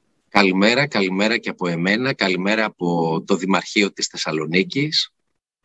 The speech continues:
Θέλω και εγώ να σας καλωσορίσω με τη σειρά μου στην πολύ ενδιαφέρουσα σημερινή εκδήλωση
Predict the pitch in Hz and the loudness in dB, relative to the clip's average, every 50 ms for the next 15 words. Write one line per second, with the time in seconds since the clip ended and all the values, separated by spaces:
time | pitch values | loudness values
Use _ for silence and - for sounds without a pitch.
0 | _ _ _ - - 120 127 143 147 - 123 110 101 143 143 135 120 - - - | _ _ _ -2 2 4 4 4 4 2 2 2 2 2 2 2 2 2 0 0
1 | - - 95 95 92 - - 90 87 92 95 - - 92 90 87 82 85 - - | 0 0 0 0 0 -2 -2 0 0 2 2 2 0 0 -2 0 2 2 2 2
2 | 87 87 87 87 87 85 80 - - 85 78 87 87 95 98 98 95 87 82 82 | 2 0 0 0 -2 -4 -6 -8 -8 -4 -2 0 2 2 2 2 0 -2 -6 -6
3 | - - 87 82 80 - - 76 - 85 82 80 76 82 85 85 76 - _ - | -6 -6 -4 -4 -4 -2 -2 -2 -2 -4 -6 -8 -6 -4 -4 -4 -6 -4 _ 0
4 | 90 87 82 85 - - 78 69 - | 0 0 0 0 0 -2 -2 -4 -10